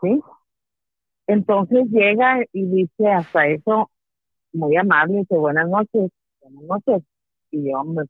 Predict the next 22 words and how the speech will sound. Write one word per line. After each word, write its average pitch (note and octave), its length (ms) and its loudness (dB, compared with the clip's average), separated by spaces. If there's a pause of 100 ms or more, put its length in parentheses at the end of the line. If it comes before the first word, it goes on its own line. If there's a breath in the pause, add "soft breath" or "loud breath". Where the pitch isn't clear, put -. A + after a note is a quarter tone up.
pongo D3 300 -2
así D3+ 240 -4
a, D3+ 60 0 (300)
enfrente C#3+ 460 -8
de D#3 100 0
las D3+ 160 -2
muchachas, G#3+ 380 -4
¿no? G#3+ 300 -4 (560)
Así E3 300 0
como G3 220 2
en F#3 120 2
defensa, G#3 500 0
dice, C#3 360 -4 (280)
"Este E3+ 200 -4 (560)
güey, C#3+ 240 -2 (140)
¿quién D3+ 300 -2 (120)
es?". C#4 60 -4 (1160)
Digo, G#3+ 180 4
"¿Qué A#3+ 80 2
se A#3 120 4
le C#4 60 6
ofrece?". B3 420 0